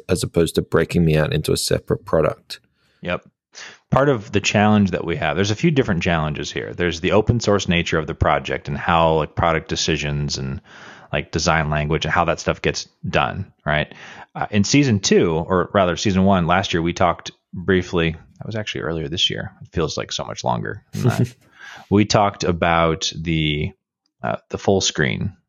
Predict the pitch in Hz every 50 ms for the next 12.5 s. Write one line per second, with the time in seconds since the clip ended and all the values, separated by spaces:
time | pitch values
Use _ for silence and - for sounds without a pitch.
0 | _ _ - 67 - - - - 95 90 76 82 80 80 78 73 - - - 80
1 | 69 67 - - 87 87 87 - - - 57 - 98 - - - - 78 - -
2 | 82 80 78 76 73 71 67 - - _ _ _ _ - - - - 80 78 78
3 | 73 73 - - 71 78 95 - - - 190 170 - - - - - 92 82 78
4 | - - 85 87 90 87 85 82 76 73 - - - 85 87 90 85 80 85 87
5 | 95 107 - - - 80 71 - - - - 78 65 - - - 85 92 110 -
6 | - _ _ _ _ _ _ _ _ _ - 98 90 92 95 95 - 98 87 90
7 | 113 127 123 107 - - - 78 82 - _ _ _ _ - 92 78 92 87 80
8 | 76 73 71 71 85 101 _ _ _ _ _ _ _ _ _ _ _ _ _ _
9 | _ _ - - 85 80 - - _ _ _ _ _ - 95 90 90 95 95 95
10 | 92 90 87 82 - - - _ - - - - 107 95 95 92 90 82 80 76
11 | 76 80 - - - - 87 82 78 - _ - 98 90 - _ - 98 92 92
12 | 92 - - 90 82 80 78 80 90